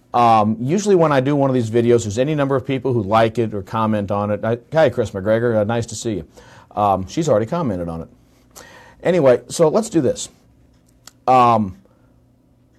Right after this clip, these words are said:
whoever likes or comments on this, say an Our Father for the person just before you in the, in the, uh, the list, in the like list or the comment list, okay?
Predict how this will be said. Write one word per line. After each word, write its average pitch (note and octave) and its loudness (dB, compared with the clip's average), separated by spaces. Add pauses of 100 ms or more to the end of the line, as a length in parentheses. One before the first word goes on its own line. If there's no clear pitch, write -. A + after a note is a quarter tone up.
whoever G3+ 0 (120)
likes B2+ 0
or B2 -2
comments A2+ -4
on E2+ -8
this, D2+ -16 (1600)
say F#3+ 2
an A2+ -6
Our C3 2
Father C3 2 (120)
for - -2
the A#2 0
person D#3+ 0 (840)
just C#3 -2
before C3+ 0
you F2 -8 (840)
in A2 -2
the, G2 0
in G2+ -8
the, F#2+ -4
uh, F2 -6
the G2 -4
list, - -10 (100)
in F#2 -12
the F2 -10
like A2+ 0
list A2 -2
or G2 -16
the - -12
comment G2 -6
list, - -20
okay? E2+ -10